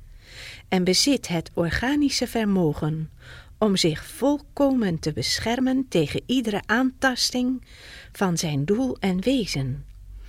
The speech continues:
ten gevolge waarvan onder alle omstandigheden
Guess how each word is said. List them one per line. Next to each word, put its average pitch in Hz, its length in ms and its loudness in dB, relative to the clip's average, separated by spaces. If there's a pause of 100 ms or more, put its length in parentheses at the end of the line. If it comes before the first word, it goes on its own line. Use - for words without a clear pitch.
(240)
ten 180 180 0
gevolge 262 580 0
waarvan 185 640 -2 (460)
onder 175 380 2 (100)
alle 311 460 0
omstandigheden 156 1200 -4